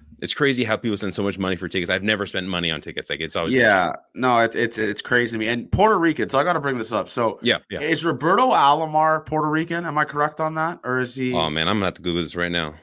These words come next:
Speaker 2: I think he, I don't know, but I have a funny story. So when I was younger, my dad was a massive Roberto Alomar fan, and, uh, he wrote a letter to,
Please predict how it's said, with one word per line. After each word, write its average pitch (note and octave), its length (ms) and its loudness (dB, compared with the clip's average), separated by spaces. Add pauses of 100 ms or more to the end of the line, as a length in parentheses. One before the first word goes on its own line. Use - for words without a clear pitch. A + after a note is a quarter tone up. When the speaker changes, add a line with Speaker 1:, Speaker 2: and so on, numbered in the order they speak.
(200)
Speaker 2:
I C#3 100 6
think A3 320 -2
he, G3+ 240 -8
I F3 160 4
don't F#3+ 100 2
know, E3+ 160 4
but C#3 120 4
I D#3+ 80 8
have G3 100 2
a D#3 60 -8
funny D#3+ 260 0
story. C#3+ 260 -2
So C3+ 120 -6
when C3+ 100 0
I D#3 80 4
was E3 180 0
younger, C#3+ 340 0
my A#2+ 160 2
dad B2+ 340 4
was A#2+ 100 -8
a A#2 60 -4
massive B2 480 0
Roberto A#2 260 -4
Alomar A2 480 2
fan, F#2+ 540 -2 (420)
and, G2+ 380 -4
uh, F2+ 500 2 (960)
he B2+ 120 0
wrote D#3+ 200 4
a D#3 60 4
letter D#3 340 4
to, C#3+ 380 -4